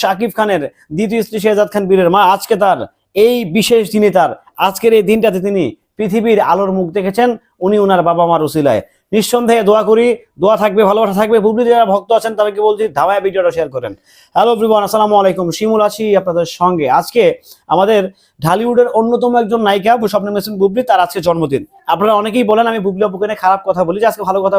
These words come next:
বলতেছি, একটাও বাজে কথা বলবো না, একটাও বলবো না ভাই, একদম চ্যালেঞ্জ করে বলতেছি, একটা বাজে কথা বুবলি আপু নিয়ে আজকে বলবো না। দেখেন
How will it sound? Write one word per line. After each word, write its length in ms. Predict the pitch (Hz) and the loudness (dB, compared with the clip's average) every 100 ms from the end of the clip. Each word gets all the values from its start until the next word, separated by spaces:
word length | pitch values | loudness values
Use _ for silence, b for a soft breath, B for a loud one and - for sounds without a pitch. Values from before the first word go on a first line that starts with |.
| 180 | -2
বলতেছি, 260 | 170 165 214 _ _ _ | -4 -8 -10 _ _ _
একটাও 400 | 202 220 - 247 226 | -4 -4 0 2 4
বাজে 140 | 214 202 | 2 0
কথা 120 | 175 | 2
বলবো 180 | 160 131 | 0 2
না, 80 | 160 220 | 0 0
একটাও 320 | - - 214 196 | -4 -2 0 2
বলবো 140 | 180 147 | 0 -2
না 40 | 123 | -4
ভাই, 100 | 104 110 | -2 -2
একদম 180 | 160 208 196 | 0 0 0
চ্যালেঞ্জ 260 | 208 226 208 | 0 0 0
করে 120 | 202 180 | -2 -2
বলতেছি, 220 | 165 165 190 190 | -2 -4 -4 -6
একটা 260 | - - 220 | -6 -2 0
বাজে 180 | 202 208 | 0 0
কথা 120 | 202 185 | -2 -2
বুবলি 180 | 165 170 | 0 0
আপু 80 | 165 | 0
নিয়ে 120 | 160 | -4
আজকে 140 | 147 151 | -8 -6
বলবো 160 | 151 123 | -4 -4
না। 100 | 110 92 b b b | -6 -10 b b b
দেখেন 220 | 240 | 0